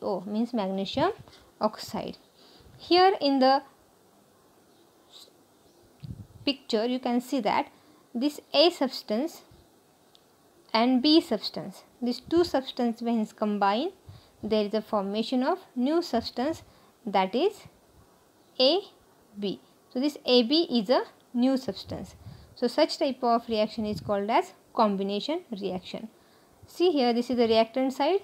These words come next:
and this is the product side. Reactant side this one and this one, two substances are used to get single product. That single product is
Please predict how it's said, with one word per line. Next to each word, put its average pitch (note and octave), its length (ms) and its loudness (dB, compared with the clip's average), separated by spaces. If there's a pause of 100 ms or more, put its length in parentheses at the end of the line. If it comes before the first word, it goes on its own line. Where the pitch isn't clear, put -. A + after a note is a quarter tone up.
(200)
and G#3 160 -4
this G#3+ 160 -8
is G#3+ 80 -6
the A3 100 -6
product G3 400 -2
side. - 300 -8 (920)
Reactant C4 440 4
side E4 320 6 (640)
this B3 340 0
one C#4 240 4 (240)
and G#3+ 300 0
this B3 220 2
one, G3+ 280 -2 (460)
two D#4+ 200 6
substances B3 760 2
are G#3 220 0
used C#4 360 -2 (280)
to A3 80 -4
get A3 360 -2 (440)
single A3+ 500 2 (360)
product. F3+ 440 -4 (400)
That A3+ 260 2
single A#3 260 0
product G#3+ 420 -4
is G#4+ 220 0